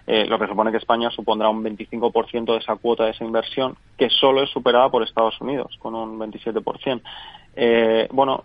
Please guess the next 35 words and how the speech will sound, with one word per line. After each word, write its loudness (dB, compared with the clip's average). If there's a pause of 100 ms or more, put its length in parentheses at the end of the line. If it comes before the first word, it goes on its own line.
(100)
la 0
intención 2
de 6
la 6
compañía 2
es -8
mejorar 2
las 2
métricas 4
de -4
endeudamiento, 2
de 4
rentabilidad, 2 (440)
y 4
en 4
este 0
sentido 4
el 0
programa 4
de 2
capex, 0 (120)
aunque 0
se 0
ha 6
visto 2
reducido 4
a 4
la 6
baja, 2
Endesa -2
se -4
ha 6
beneficiado 0
de -2
ello, -6